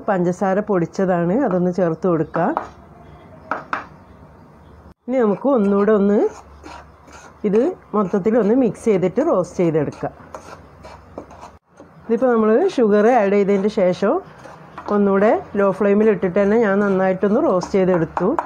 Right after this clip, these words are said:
റോസ്റ്റ് ചെയ്തെടുത്തു എന്ന് പറഞ്ഞാൽ ഞാൻ നിങ്ങളെ കാണിക്കാം. ഇതുപോലെ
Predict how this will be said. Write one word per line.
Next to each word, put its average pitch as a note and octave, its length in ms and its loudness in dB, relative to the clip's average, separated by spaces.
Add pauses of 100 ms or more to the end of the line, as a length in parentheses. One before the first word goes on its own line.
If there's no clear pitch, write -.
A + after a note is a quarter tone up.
(320)
റോസ്റ്റ് G3+ 340 -2
ചെയ്തെടുത്തു A3 480 2
എന്ന് B3 160 2
പറഞ്ഞാൽ F#3 300 0
ഞാൻ G3 140 0
നിങ്ങളെ F#3+ 280 0
കാണിക്കാം. F#3 460 0 (540)
ഇതുപോലെ G#3 440 2